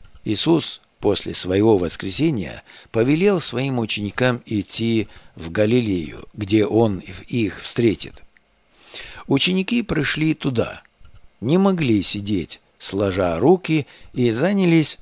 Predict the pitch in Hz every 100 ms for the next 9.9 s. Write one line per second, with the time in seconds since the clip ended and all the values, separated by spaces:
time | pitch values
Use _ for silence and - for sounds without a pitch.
0 | - - 110 110 143 139 - 123 135 113
1 | 107 117 - 110 117 110 110 - 123 107
2 | 80 69 - - 139 151 139 127 107 113
3 | 113 - 123 113 90 73 78 107 98 104
4 | 123 156 110 - - _ _ _ - -
5 | - 110 190 214 190 240 208 190 - -
6 | - - - 104 98 117 160 165 - 127
7 | - 147 131 95 76 - - - _ -
8 | - - 127 127 - - 92 82 98 95
9 | 85 - 95 - 85 - - -